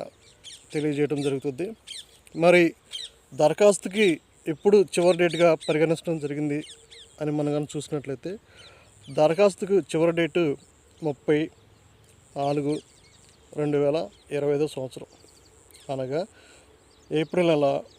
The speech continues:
ముప్పై తారీఖు రెండు వేల ఇరవై ఐదు చివరి వరకు ఉందన్నమాట. ఈ పోస్టుకు వయోపరిమితి ఎంత ఉంటుంది అని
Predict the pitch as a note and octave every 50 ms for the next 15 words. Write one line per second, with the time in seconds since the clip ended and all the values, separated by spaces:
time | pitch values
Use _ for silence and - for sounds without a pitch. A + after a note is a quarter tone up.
0 | _ - - C#3+ - _ - D#3 C#3+ - D3 C#3 C#3 C3 - D3 D#3+ E3+ - -
1 | - _ _ _ _ _ _ _ _ _ _ _ _ _ _ - - C#3 C#3+ C#3
2 | C#3+ C#3+ C#3+ C3+ C#3 C3+ C3+ C3+ - _ - - - _ _ _ _ _ - D3
3 | D3 C#3+ C#3+ D3 D3 C#3+ C3+ C3+ C3 - - - _ _ _ _ _ _ - _
4 | _ _ - - D#3 C#3 D3+ D3 C#3+ C#3+ C#3 C3 - F#3 G3+ A3 - _ _ _
5 | _ _ _ _ _ _ - D3+ C#3 C#3+ C3+ C3+ C3 B2+ C3 C3 C3 C3 - -
6 | - - - - - - - - - - - - - - - _ - F3 E3+ -
7 | - F#3 G3 G#3 G#3+ - - G#3+ G#3+ G#3+ F#3 E3 - _ - - - _ - -
8 | _ - - - _ _ _ - - - D3 D#3 F3 F#3+ F3+ G3 F#3 F3+ F3+ F3
9 | D#3+ D3 F3 E3 F3+ - _ _ _ _ - _ _ _ _ _ - C#3+ C#3+ C#3+
10 | C#3+ D#3 E3+ E3 D3+ E3 D#3 D#3 D3 D#3 F3+ - _ _ _ _ _ - - _
11 | _ _ _ _ _ - - - - D#3+ D#3+